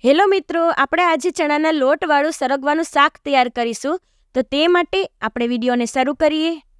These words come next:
સૌ પ્રથમ સરગવાને મીઠું નાખી અને બાફી લેવાનો છે. બફાઈ ગયા બાદ ટમેટું, મરચું, જીરું અને લસણ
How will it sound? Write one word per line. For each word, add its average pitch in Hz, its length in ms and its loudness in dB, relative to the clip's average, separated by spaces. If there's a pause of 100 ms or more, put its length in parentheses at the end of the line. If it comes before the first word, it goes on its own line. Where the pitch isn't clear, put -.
(420)
સૌ 359 240 2
પ્રથમ 339 380 0
સરગવાને 302 560 0
મીઠું 285 340 -4
નાખી 311 260 0
અને 285 160 0
બાફી 220 340 -2
લેવાનો 302 400 0
છે. 320 280 -4 (220)
બફાઈ 269 400 2
ગયા 269 260 2
બાદ 254 340 0 (400)
ટમેટું, 311 600 -2 (180)
મરચું, 302 680 0 (140)
જીરું 277 600 0
અને 277 200 2
લસણ 277 420 0